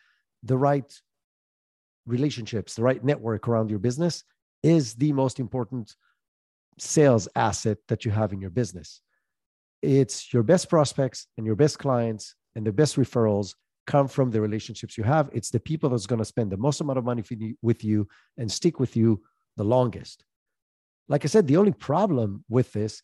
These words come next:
is that building meaningful relationships takes a lot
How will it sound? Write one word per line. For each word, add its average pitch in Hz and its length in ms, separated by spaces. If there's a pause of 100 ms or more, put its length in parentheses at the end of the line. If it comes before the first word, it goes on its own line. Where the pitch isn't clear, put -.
(100)
is 123 220
that 95 280
building 180 420
meaningful 127 360
relationships 98 680 (180)
takes - 320 (240)
a 101 60
lot 90 380